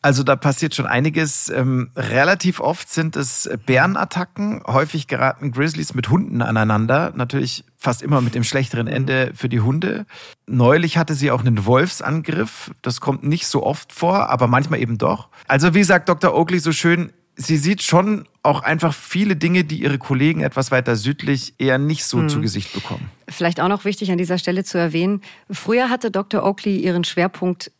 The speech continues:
Speaker 2: komplett, äh, auf der Arbeit mit den Wildtieren. Also das macht sie natürlich immer noch. Heute arbeitet sie aber auch verstärkt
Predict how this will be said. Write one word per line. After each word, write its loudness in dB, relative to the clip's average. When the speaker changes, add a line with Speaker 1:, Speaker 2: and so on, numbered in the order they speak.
Speaker 2:
komplett, -4
äh, -6
auf -2
der 0
Arbeit 0
mit -4
den -2
Wildtieren. -2
Also 0
das 0
macht 0
sie -2
natürlich 0
immer 2
noch. 0
Heute 0
arbeitet 0
sie 0
aber 2
auch -2
verstärkt -2